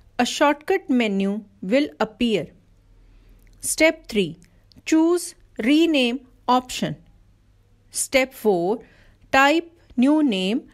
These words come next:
and press the Enter key. Step five, the file will be renamed.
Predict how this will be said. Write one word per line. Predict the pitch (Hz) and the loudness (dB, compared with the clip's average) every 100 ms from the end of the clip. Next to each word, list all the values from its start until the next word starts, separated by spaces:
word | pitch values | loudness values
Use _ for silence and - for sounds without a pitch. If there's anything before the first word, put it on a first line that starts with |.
| _ _ | _ _
and | 214 226 226 | 0 0 -2
press | - 294 320 - | 2 2 2 -2
the | 196 220 381 _ _ _ | -2 -2 -6 _ _ _
Enter | 262 277 277 330 | 0 0 0 -2
key. | - - 180 160 - _ _ _ _ _ _ _ _ _ _ | -2 -6 -6 -8 -18 _ _ _ _ _ _ _ _ _ _
Step | - 302 311 311 | -2 2 2 0
five, | - 220 175 151 156 _ _ | 0 0 0 -4 -10 _ _
the | 233 | -4
file | 240 - 277 330 302 | -4 0 0 2 0
will | 233 214 | 2 0
be | 190 233 330 - _ - | 0 -2 -4 -6 _ -2
renamed. | 226 302 285 214 160 160 | 2 4 4 0 -4 -10